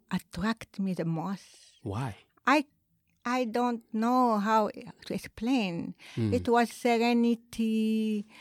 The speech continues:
Speaker 2: Mm.
Speaker 1: is this, uh, music, trance, everything, the atmosphere, um, which make me feel like the old Japan. Because what attract me in Japan is the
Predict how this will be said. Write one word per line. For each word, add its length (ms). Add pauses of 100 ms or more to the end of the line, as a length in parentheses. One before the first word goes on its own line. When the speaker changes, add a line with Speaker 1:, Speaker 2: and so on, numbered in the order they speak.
Speaker 2:
Mm. 260
Speaker 1:
is 360
this, 480
uh, 180
music, 880
trance, 800 (760)
everything, 500
the 100
atmosphere, 1200 (600)
um, 580 (280)
which 340 (180)
make 360
me 180
feel 340
like 340
the 160
old 260
Japan. 640 (640)
Because 280
what 240
attract 480
me 120
in 100
Japan 640
is 140
the 120